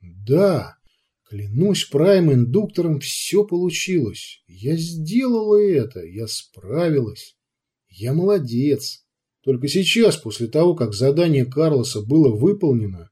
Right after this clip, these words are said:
и она отправилась на постоялый двор, Шахмана призналась себе, что волновалась.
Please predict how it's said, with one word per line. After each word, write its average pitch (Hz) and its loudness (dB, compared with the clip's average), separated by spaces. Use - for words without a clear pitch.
и 107 -10
она 185 4
отправилась 214 4
на 175 0
постоялый 175 2
двор, 160 2
Шахмана 214 2
призналась 175 0
себе, 147 -6
что 135 -8
волновалась. 139 -4